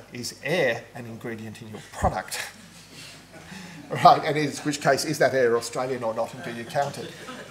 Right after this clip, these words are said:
Bearing in mind that it's done by ingoing weight, I suspect it probably doesn't change the calculation very much. But, but the key thing is that the origin calculation is by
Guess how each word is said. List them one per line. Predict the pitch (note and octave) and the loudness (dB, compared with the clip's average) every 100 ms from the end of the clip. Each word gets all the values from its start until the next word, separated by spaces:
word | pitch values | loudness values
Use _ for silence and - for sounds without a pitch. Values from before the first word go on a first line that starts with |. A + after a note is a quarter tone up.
| - - | -14 4
Bearing | F#3+ A3 G#3 | 10 10 10
in | F3 | 8
mind | D#3 D3+ D3 | 10 10 10
that | C#3+ | 4
it's | C#3+ | 2
done | - D3+ C#3 | 6 6 8
by | B2+ C3 | 4 4
ingoing | D3 C#3+ C3+ B2+ B2 | 2 2 2 2 6
weight, | D3 C#3+ B2 | 10 10 8
I | B2 | -4
suspect | A2+ C3+ - B2+ - | -6 -6 -6 -8 -10
it | |
probably | - C3+ B2 | -6 -6 -4
doesn't | B2 - | -8 -8
change | - B2 A#2 | -8 -8 -8
the | A2 | -12
calculation | - A#2 - A#2 A2+ A2+ G#2+ | -6 -4 -4 -4 -4 -4 -6
very | D3 - A2+ | -4 -4 -2
much. | A#2 - - - - - - - - - - - - D#3+ - - | -2 -2 0 0 0 -4 -14 -16 -16 -18 -20 -20 -16 -14 -14 4
But, | F#3 D3+ C#3 | 6 6 8
but | F3 F3 | 6 6
the | |
key | - G3 | 4 4
thing | E3+ D3+ | 4 0
is | C3+ | -2
that | - B2+ - - | -2 -4 -6 -10
the | B2 | -6
origin | - D3+ D#3 D3 | 4 6 6 0
calculation | - C3 - A2 A2 B2+ | -2 -4 0 -2 -2 -4
is | A#2 A2+ | -6 -4
by | A#2+ A2 A2+ | -2 0 -2